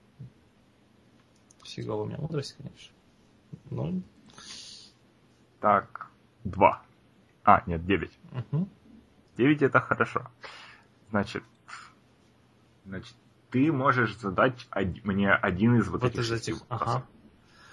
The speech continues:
Speaker 1: А,
Speaker 2: И п-, пока ты выбираешь, я чуть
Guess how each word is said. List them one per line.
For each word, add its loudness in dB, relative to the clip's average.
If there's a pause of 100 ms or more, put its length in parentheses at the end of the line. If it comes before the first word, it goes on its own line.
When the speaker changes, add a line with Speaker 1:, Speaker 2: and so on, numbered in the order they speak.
(480)
Speaker 1:
А, -2
Speaker 2:
И 4 (580)
п-, -8
пока 8
ты 2
выбираешь, 2
я 4
чуть -16